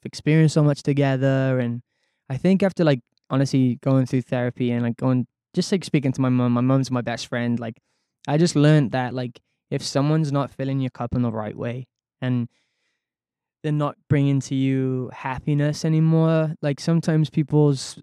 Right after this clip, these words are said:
purpose is just to serve as a chapter, not the whole book. And that's one thing my therapist told me. And I was just like, "Oh, okay. So I don't have to be, like you said, indebted to someone. And I don't have to feel like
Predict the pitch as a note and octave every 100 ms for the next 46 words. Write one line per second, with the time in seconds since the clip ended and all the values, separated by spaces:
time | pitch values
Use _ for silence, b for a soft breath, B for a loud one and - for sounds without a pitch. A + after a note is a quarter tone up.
0 | _ _ - D3 - D3 - C#3+ B2+ D3
1 | C#3+ - C#3 - C3+ B2+ B2+ C3 D3 C#3+
2 | - A#2+ A#2+ B2+ C3 C#3 D#3+ C3 C#3 C3
3 | C3 B2 - - _ _ - B2+ B2 B2+
4 | C3 C#3 C3 C3+ C3 A#2+ B2 B2 - -
5 | C3 B2+ B2+ B2 - C#3 C3+ C3 C3 C3+
6 | E3 D3+ _ E3+ G#3 A3+ G3 D#3+ C3+ D3+
7 | - F3 D3+ D3+ C#3+ C3+ - E3+ F#3+ F3
8 | D#3 C#3 - C3 B2+ C3+ C3 B2 - _
9 | C3+ C3+ C3 B2+ A#2+ A#2+ A2 - B2 B2
10 | A#2+ A#2 A2+ A#2 B2 C3 D3 D3+ C#3 -
11 | C#3 B2+ _ C#3+ C3+ C3+ C3 -